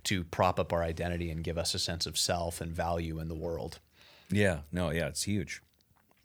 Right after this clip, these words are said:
Speaker 2: And, uh, to show how pervasive this is, um, even our society's calendar has been overtaken by consumerism.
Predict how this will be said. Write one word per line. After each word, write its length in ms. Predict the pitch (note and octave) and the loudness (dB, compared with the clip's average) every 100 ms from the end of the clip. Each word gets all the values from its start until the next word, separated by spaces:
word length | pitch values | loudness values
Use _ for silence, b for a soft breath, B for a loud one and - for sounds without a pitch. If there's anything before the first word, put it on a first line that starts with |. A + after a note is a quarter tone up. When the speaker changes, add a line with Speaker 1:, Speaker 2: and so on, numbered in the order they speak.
| B B B B | B B B B
Speaker 2:
And, 380 | A#2+ A2+ G#2+ F#2 - | 4 6 6 2 2
uh, 280 | F2+ F2 D#2+ B B - | 6 6 4 B B -2
to 100 | G#2 | 0
show 520 | - D3 E3 C#3+ F#2 | 4 6 8 6 4
how 240 | F2 F#2+ | 4 2
pervasive 640 | E2+ - D#2 F#2+ A#2+ F2 D2+ | 2 0 2 2 2 0 -2
this 200 | D2 - | -2 -2
is, 400 | A#1+ G1+ - - _ b b b _ | -4 -6 -6 -8 _ b b b _
um, 440 | D#2+ D2+ D2+ D2+ - b b _ | 0 0 0 -4 -6 b b _
even 460 | A2 C3+ B2 A#2 - - _ _ _ _ | 0 4 4 2 -2 -12 _ _ _ _
our 420 | F#2 F#2 F2 F2 G2+ | 2 4 2 0 -2
society's 640 | - F#2+ G#2+ G2 F#2 D#2+ | -2 0 0 0 0 -2
calendar 680 | - - C3+ B2+ F2 A1+ - - | -4 -4 -2 0 0 -4 -8 -6
has 220 | E2 D#2 | -4 -2
been 240 | D2+ D#2 C#2+ | -2 -4 -4
overtaken 640 | D#2+ D2+ - D2 D2 C2+ E2+ | -4 -4 -4 -6 -4 -6 -6
by 120 | D2+ C#2+ | -6 -6
consumerism. 720 | - C#2+ D#2 A#1+ A#1 - | -6 -6 -4 -6 -6 -6